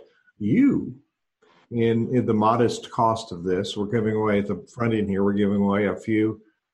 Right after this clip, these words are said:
a few scholarships for people to get in there and try that. So it's good for your, you and your team to be involved. So go to sahavi dot org and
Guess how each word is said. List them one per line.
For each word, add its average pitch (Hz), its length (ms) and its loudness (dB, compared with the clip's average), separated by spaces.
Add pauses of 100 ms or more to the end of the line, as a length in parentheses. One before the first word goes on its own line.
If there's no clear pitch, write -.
a - 40 -20
few 117 260 -2
scholarships 113 720 0
for - 120 -14
people 98 280 -2
to 95 60 -4
get 104 140 0
in 104 120 2
there 101 140 2
and 92 80 -8
try 104 360 -4
that. 76 360 -6 (380)
So - 120 -10
it's 98 100 -8
good 117 220 0
for 110 140 -4
your, 110 520 2
you 110 260 2
and 101 100 4
your 101 100 4
team 101 300 -2
to 98 80 -4
be 98 180 0
involved. 90 520 -2
So 98 180 -6
go 104 160 -2
to 101 80 2
sahavi 101 500 -2
dot 95 160 -2
org 101 400 2
and 87 240 -6